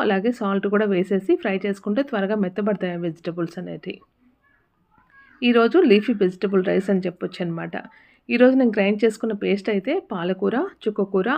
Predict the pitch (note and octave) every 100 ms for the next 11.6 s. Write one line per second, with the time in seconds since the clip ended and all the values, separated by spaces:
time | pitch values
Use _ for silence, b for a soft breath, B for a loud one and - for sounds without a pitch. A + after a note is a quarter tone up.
0 | - G3 F#3+ A3 A3 A#3+ b b b b
1 | - G#3+ G3+ G3 G#3 G#3 G#3+ D4+ A#4 -
2 | _ _ _ G#3+ G3+ G#3 F#3+ F#3 F4+ A#4+
3 | - b b - G#3+ G#3+ G#3 F#3+ F#3+ A3
4 | F4+ A#3+ G#3 G3+ F#3 F#3+ G3+ F#3 F#3 F#3
5 | F3+ G4 C4+ A#3+ D4+ A3+ G#3 - F#3 F#3
6 | A3 A#3 F#3+ G3+ F#3 F3 F3+ F#3 b b
7 | b b b b b _ B3 C4 D4+ D4+
8 | C#4 A#3 A3+ A3+ G3 G3 A3+ A#3 A3+ G#3+
9 | G#3 G3+ G#3+ G3 G3+ G3 G3 G#3 A#3+ G#3
10 | F#3+ G3 G3 G3 G#3+ G3+ G#3+ G3+ F#3+ F#3+
11 | G3 F#3+ F#3+ G3+ G3+ G3+